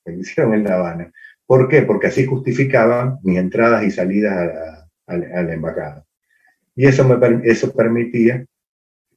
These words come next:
y me permitió colaborar en los contactos con las otras organizaciones revolucionarias que estaban en México y establecer los contactos, llevarlos a los lugares de cita, si había que pasar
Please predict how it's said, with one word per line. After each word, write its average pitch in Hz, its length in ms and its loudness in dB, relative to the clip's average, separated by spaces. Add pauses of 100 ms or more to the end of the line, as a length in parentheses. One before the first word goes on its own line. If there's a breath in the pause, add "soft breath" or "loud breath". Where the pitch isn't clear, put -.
(140)
y - 560 -8
me 98 140 -2
permitió 101 580 2
colaborar 101 640 0
en 117 80 0
los 92 100 -2
contactos 90 640 -2
con 113 200 0
las 87 200 -6
otras 104 320 0
organizaciones 95 720 -2
revolucionarias 90 720 -2
que - 60 -20
estaban 110 300 0
en 120 140 -2
México 123 480 -2
y 101 60 4
establecer 82 460 -8
los 80 100 -16
contactos, 117 520 0
llevarlos 85 520 -6 (260 soft breath)
a 98 80 -10
los 82 160 -4
lugares 90 360 0
de 101 120 2
cita, 113 460 -2 (340 soft breath)
si - 140 -6
había 98 280 0
que 101 120 -2
pasar 101 500 -4